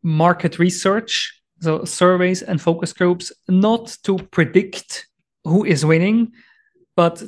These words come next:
to guide a politician and a campaign so that with respect to their message and their targeting, they can make informed decisions.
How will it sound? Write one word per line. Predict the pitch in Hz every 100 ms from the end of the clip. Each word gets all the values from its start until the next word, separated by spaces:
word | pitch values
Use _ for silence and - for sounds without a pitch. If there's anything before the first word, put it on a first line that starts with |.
| -
to | 180 160
guide | 165 160 180 175 - - _
a | 202
politician | 185 180 175 160 185 185 - 170 170 -
and | 165 156
a |
campaign | - 160 123 156 165 196 196 - - _
so | - 170 160
that | 160 156 - -
with | 165 160
respect | 156 - 202 202 -
to | 175
their | 165
message | 160 180 180 - 196 - - - _ -
and | 170 160
their | 156
targeting, | 156 - 180 180 185 185 180 170 - _
they | 170
can | 170 165 170
make | 165 165 165 -
informed | 196 180 170 - 170 170
decisions. | 170 143 156 139 135 - - -